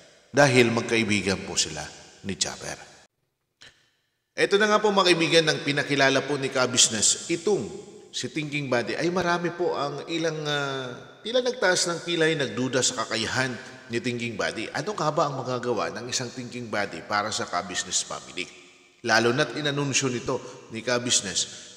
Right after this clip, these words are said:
na ang mahalagang gampanin ni Thinking Buddy, siya ang hahawak sa mga video ni Ka-Business bilang video editor. Hindi naman natin pinagdududahan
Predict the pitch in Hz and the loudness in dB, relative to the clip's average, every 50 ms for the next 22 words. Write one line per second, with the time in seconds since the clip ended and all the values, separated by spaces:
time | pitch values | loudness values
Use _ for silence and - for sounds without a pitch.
0 | - 117 123 104 143 151 147 139 127 127 135 127 135 127 127 170 180 170 156 160 | -6 -2 0 0 2 0 0 0 2 4 4 4 4 4 2 0 0 2 2 2
1 | 147 139 - 147 139 127 120 117 101 95 92 - - - - - - - - - | 0 2 2 4 4 4 4 2 -4 -4 -6 -10 -12 -14 -16 -18 -20 -20 -20 -20
2 | - - - _ - 104 101 - 131 135 139 127 135 131 127 110 110 107 101 98 | -20 -20 -20 _ -12 -12 -10 -6 -4 -6 -2 -2 -2 -2 -2 0 0 0 0 0
3 | 92 90 82 - - - - - - - - 147 143 101 131 135 117 - 117 120 | -4 -8 -10 -12 -16 -12 -4 2 2 4 6 6 6 6 4 2 0 0 2 2
4 | 113 104 110 107 107 110 127 123 - - - - - - - - - - - - | 2 2 2 0 2 2 -2 -4 -4 -6 -14 -16 -16 -18 -20 -20 -20 -20 -20 -20
5 | _ _ - - 123 120 127 123 123 120 113 120 110 101 98 - 127 113 104 101 | _ _ -4 -2 0 0 4 4 4 4 4 2 -2 -2 0 -2 -2 -2 -2 -6
6 | 107 101 113 107 101 98 - - 127 120 - - 104 113 107 107 101 95 85 95 | -6 -2 -2 -2 0 0 -2 -2 0 0 0 0 0 -2 -2 -2 -4 -4 -6 -8
7 | 90 - - 98 78 78 82 82 82 80 - 104 98 - - - - - - _ | -6 -6 -6 -6 -4 -6 -6 -8 -8 -10 -10 -8 -8 -10 -10 -16 -20 -20 -20 _
8 | _ _ _ _ _ _ _ _ _ _ _ _ - 190 226 226 262 240 233 214 | _ _ _ _ _ _ _ _ _ _ _ _ -6 -6 0 0 4 4 6 6
9 | 202 190 165 156 151 156 156 135 - 139 131 135 123 110 117 123 117 113 117 107 | 6 6 6 4 4 2 -2 -2 -4 -4 -4 -4 -4 -2 -2 -2 0 0 0 0
10 | 117 110 101 101 110 92 | 0 0 0 0 -4 -4